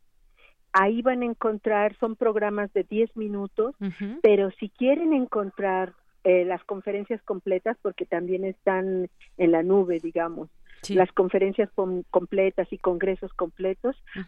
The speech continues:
Speaker 1: ahí mismo en la página encuentran el, la liga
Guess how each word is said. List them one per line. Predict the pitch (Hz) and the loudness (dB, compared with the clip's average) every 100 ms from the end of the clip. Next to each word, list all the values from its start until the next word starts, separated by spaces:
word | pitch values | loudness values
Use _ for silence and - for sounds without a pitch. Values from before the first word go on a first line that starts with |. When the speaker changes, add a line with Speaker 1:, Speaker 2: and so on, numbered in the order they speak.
| - | 2
Speaker 1:
ahí | 196 202 | 4 4
mismo | 208 202 202 | 0 0 -2
en | 190 180 | 0 0
la | 175 | 0
página | - 190 - 202 | 0 -4 -4 -4
encuentran | 202 - 190 180 190 185 185 - | -4 -2 -2 0 -2 0 -2 -2
el, | 160 151 147 139 143 139 143 | -2 -2 -2 -2 -4 -4 -4
la | 147 156 | -4 -2
liga | 196 220 180 | 0 0 0